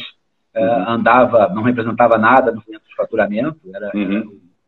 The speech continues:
Speaker 1: resultado, o número era muito pequeno
Speaker 2: E já
Speaker 1: ainda.
Speaker 2: melhorou alguma coisa agora, nesse último mês de abril? O e-commerce já, já teve a, a, a, alguma aceleração,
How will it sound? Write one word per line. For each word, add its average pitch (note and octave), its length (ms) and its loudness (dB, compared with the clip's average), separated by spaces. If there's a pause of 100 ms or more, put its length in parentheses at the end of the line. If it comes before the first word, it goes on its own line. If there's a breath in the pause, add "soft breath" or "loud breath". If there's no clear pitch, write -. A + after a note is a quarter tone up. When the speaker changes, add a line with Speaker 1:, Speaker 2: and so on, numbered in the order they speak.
(560)
Speaker 1:
resultado, A2 400 -4
o A#2 40 -6
número B2 240 2
era A2+ 80 0
muito B2 180 -6
pequeno C3 340 0
Speaker 2:
E C3 60 2
já D3 140 4
Speaker 1:
ainda. D#3 100 4
Speaker 2:
melhorou D#3 360 4
alguma C3+ 340 0
coisa C3 260 -2
agora, C3+ 300 -2
nesse B2+ 260 -8
último B2 260 -12
mês B2 180 -8
de A#2 60 -8
abril? B2+ 380 -6
O B2 80 -6
e-commerce B2+ 520 -8
já, B2+ 300 -8
já A2+ 140 -10
teve B2+ 420 -6
a, A2 160 -14
a, A2+ 380 -10
a, G#2+ 160 -12
alguma G#2+ 320 -10
aceleração, B2 760 -6